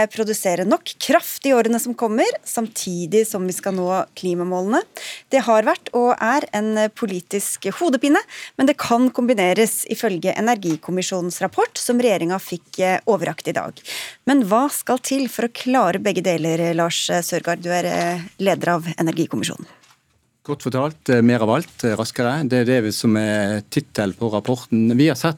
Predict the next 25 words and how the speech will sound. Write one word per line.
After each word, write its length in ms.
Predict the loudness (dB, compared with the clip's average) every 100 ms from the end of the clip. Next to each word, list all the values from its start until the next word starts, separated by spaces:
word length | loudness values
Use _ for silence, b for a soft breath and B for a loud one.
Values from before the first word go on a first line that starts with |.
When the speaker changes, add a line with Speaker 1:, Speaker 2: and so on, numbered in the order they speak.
| 0
Speaker 2:
på 380 | 2 4 4 6
mange 240 | 6 8
muligheter. 640 | 6 4 2 0 0 2
Vi 120 | 0 2
må, 360 | 2 0 0
eh, 220 | -2 -4 -6
trykke 260 | -4 -4 -2
på 80 | 0
mange 240 | 2 0
knapper, 480 | -2 -4 -2 -2 -2
eh, 340 | -2 0 -2 -4 -8 B B -8
prøve 300 | -2 2 2
ut 180 | 2 -2
alle 200 | 0 2
muligheter 440 | 4 2 2 2
når 40 | 0
det 100 | 2
gjelder, 300 | 0 -2 -2
eh, 420 | -2 -2 0 -2
økt, 300 | -2 -10 -6
eh, 220 | -2 -2
kraftproduksjon, 720 | -4 -6 -4 -4 -4 0 2 2
altså 180 | -2
både 200 | -2 -2
vannkraft, 800 | 0 0 -2 -2 -4 -4 -10 -18